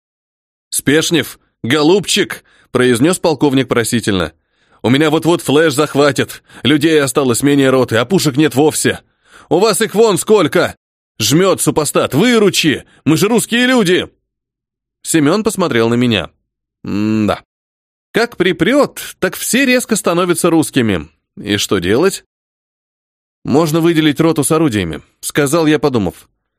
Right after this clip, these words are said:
"Думаю, четырёх хватит. Отгоним французов и вернёмся".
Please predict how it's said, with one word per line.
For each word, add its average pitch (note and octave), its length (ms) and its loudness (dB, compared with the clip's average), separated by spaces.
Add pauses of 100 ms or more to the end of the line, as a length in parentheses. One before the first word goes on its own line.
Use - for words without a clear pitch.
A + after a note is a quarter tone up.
(260)
"Думаю, F#3+ 440 0
четырёх C#3+ 420 0
хватит. A2+ 440 -2 (340)
Отгоним E3 460 0
французов F3+ 500 -2
и F3 60 2
вернёмся". A2 600 -2